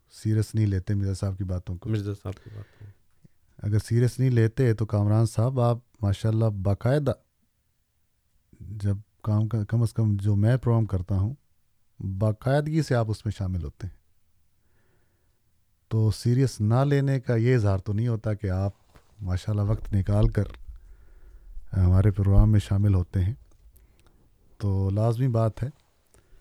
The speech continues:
Speaker 1: کہ آپ کو کچھ نظر آتا ہے تو آپ آتے ہیں، ورنہ اس وقت، اے، کئی ریڈیو اور پروگرام چل رہے ہیں، آپ ان کو چھوڑ کر احمدیہ مسلم جماعت کے پروگرام میں شامل ہوئے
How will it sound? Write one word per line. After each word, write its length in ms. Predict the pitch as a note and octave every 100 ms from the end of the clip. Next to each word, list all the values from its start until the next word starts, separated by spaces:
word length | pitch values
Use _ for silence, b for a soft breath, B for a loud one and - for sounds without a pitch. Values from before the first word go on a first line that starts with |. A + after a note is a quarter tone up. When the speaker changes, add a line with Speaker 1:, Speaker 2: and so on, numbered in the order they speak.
| - _ _ _ _
Speaker 1:
کہ 200 | - G#2
آپ 280 | G2+ G#2+ -
کو 340 | B2+ A2+ G2+ G#2
کچھ 220 | G#2 -
نظر 240 | G#2+ G#2+ G#2+
آتا 300 | G2+ - -
ہے 160 | B2
تو 160 | A#2 A2
آپ 220 | G2+ -
آتے 240 | E2 - F2
ہیں، 220 | E2+ A#2 _ _ _ _ _ _ _ _ -
ورنہ 300 | F#2+ G2+ G#2+
اس 320 | G2+ G2+ -
وقت، 320 | A#2 _ -
اے، 1800 | G2+ C3 _ _ _ _ _ _ _ _ _ _ - F#2 F#2+ G2 F#2+ F#2+ F#2+
کئی 380 | - C#3 D3 C#3
ریڈیو 340 | A#2 A2+ A#2+ A#2
اور 260 | A2 A#2
پروگرام 340 | A2+ A2 A2 G#2+
چل 180 | G#2
رہے 280 | G2 G#2+ G2
ہیں، 120 | G2 C#3 _ _ _ _ _ _ -
آپ 200 | G#2 G#2
ان 120 | A2+
کو 160 | A2 A#2+
چھوڑ 280 | G#2+ G#2+ G#2+
کر 200 | - G#2 - _ _ - _ -
احمدیہ 400 | G#2 A2 G#2+ A#2
مسلم 320 | G#2+ - G#2+
جماعت 340 | G2 G2 G2+ -
کے 120 | G2+
پروگرام 380 | G2 F#2+ G2 G2
میں 80 |
شامل 360 | F#2+ F#2 F#2 F#2
ہوئے 180 | F2+